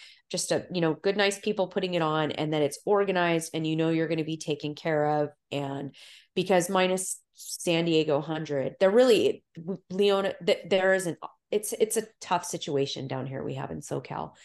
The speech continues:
So I'm excited to be bringing and giving that opportunity to people. You know, you sign up for a hundred, they're not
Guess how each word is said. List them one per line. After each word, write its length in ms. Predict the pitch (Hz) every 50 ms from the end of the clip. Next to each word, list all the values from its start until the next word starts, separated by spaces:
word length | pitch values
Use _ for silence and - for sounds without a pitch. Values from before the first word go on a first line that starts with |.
| - - - - -
So 200 | - - 202 165
I'm 240 | - 175 220 247 240
excited 560 | 247 240 - - - 196 185 185 175 180 175
to 140 | - 190 175
be 240 | 156 170 165 147 _ _
bringing 600 | - 165 165 165 170 170 165 160 160 160 151 -
and 160 | - 160 147
giving 240 | 156 156 147 147 143
that 160 | 143 131 -
opportunity 720 | - 143 139 - 156 151 - - 160 151 143 147 143 139
to 80 | 139 143
people. 400 | - - 180 175 - 143 131 131
You 140 | 135 147 151
know, 80 | 156
you 120 | 156 160 165
sign 240 | - - 170 180 185
up 140 | 175 -
for 100 | - 180
a 60 | 180 160
hundred, 340 | 160 165 180 185 208 202
they're 160 | 202 175 156 143
not 220 | 143 143 - -